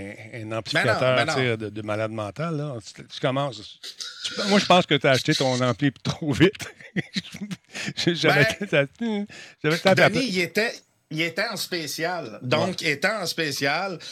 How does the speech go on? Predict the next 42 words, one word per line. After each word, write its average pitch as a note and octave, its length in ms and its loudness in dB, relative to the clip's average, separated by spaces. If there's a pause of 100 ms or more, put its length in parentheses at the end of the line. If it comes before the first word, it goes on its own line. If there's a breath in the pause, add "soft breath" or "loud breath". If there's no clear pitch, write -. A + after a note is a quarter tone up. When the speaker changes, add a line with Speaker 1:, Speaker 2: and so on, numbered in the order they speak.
(120 loud breath)
Speaker 2:
je - 60 -6
sauvais D#3 380 -2
trente E3 300 -4
piastres, D3+ 380 -2
il C#3 40 -6
y - 20 -6
avait C3 120 -4
le C#3 40 -4
sac E3+ 220 -2
de E3 80 -4
transport. C#3 680 -4 (640 loud breath)
Je A#2+ 240 -2
sais - 180 2
que - 140 2
je - 500 -4 (100)
t'ai C#3 100 0
pas F#3+ 300 -2
rendu... C3+ 200 -8
Mais D3 320 0 (560)
je A2 100 -4
vais D3+ 120 2
bientôt E3 280 -2
aller G3 140 0
au E3+ 80 -2
chalet, D3+ 460 0
je C#3 100 -6
vais B2+ 120 -2
peut-être E3 220 -4
l'amener, D3 380 -4
je D#3 60 -6
vais C#3+ 100 -8
pouvoir C#3+ 160 -2
me D3+ 100 -2
pratiquer C#3 480 -4
parce D3 200 -4
que, C3 200 -4 (560 loud breath)
bon, E3+ 300 0
j'ai D3+ 160 -2
dit, « C#3 120 -2
Ah, D#3+ 240 0
regarde, D3+ 380 -2
il B2+ 100 -4